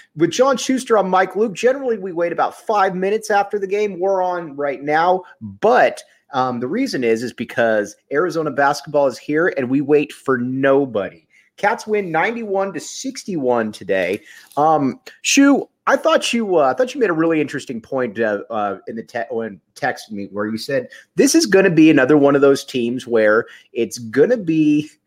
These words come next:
it's gonna be, you know, fourteen to fourteen. You get up, you leave, and you come back, and it's, uh, they got on a sixteen to two run."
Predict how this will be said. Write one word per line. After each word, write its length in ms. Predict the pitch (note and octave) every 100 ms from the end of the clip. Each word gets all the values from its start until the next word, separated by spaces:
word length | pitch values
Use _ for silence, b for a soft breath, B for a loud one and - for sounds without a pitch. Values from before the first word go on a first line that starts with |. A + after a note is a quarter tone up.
| _ B B B
it's 200 | D3+ A#2+
gonna 240 | A#2+ E3+ A3+
be, 540 | D#3+ E3 D#3+ D3+ - - _ -
you 100 | C3+
know, 280 | A2+ A2+ - _ _ _
fourteen 600 | F3+ F#3 F#3 - E3+ E3
to 80 | D#3+
fourteen. 880 | D#3 D#3 D3+ D3+ - B2+ B2 B2 A#2 _ _
You 120 | B2+ B2
get 180 | F3+
up, 220 | F#3 E3+ F3
you 140 | E3+
leave, 300 | D3 C#3 C#3
and 100 | C3
you 80 | C3
come 220 | B2+ C#3
back, 340 | C3 B2 A#2+ B2+
and 100 | A2+
it's, 380 | A2 - - A2+
uh, 160 | G#2
they 120 | G#2
got 180 | A2 A#2
on 120 | A2+
a 40 | G2+
sixteen 400 | - - G#2 F#2+
to 60 |
two 200 | E2+ F#2+
run." 240 | E2 E2